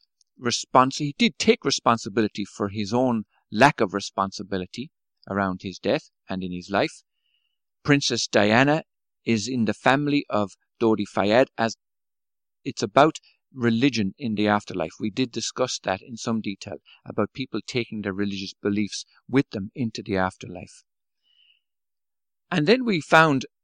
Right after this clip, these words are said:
that all the planes of existence in the afterlife are all made up by us. And that's a huge m-, mind shaker, isn't it, really, when you consider that not only is this life made up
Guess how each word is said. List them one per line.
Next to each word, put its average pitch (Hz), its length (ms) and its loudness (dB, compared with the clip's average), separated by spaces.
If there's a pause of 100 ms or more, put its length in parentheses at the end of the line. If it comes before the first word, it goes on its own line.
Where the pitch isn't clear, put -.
(180)
that 147 220 6
all 175 260 10
the 202 100 0
planes 143 380 4
of 113 80 -2
existence 113 640 -2
in 135 160 0
the 127 140 6
afterlife 104 680 4 (240)
are 123 160 6
all 156 220 12
made 117 280 4
up 110 160 2
by 110 160 2
us. - 400 -2 (520)
And 113 120 -6
that's - 200 -2
a 139 60 -2
huge 247 920 -2 (120)
m-, 135 280 -6
mind 143 540 0
shaker, - 480 -2 (500)
isn't 107 260 -6
it, 92 100 -10
really, 98 300 -4
when 98 180 -8
you 95 80 -8
consider 101 520 -2 (300)
that 104 180 0 (380)
not 147 260 6
only 160 280 2
is 117 140 0
this 147 200 -2
life 104 280 4
made 98 240 0
up 98 100 2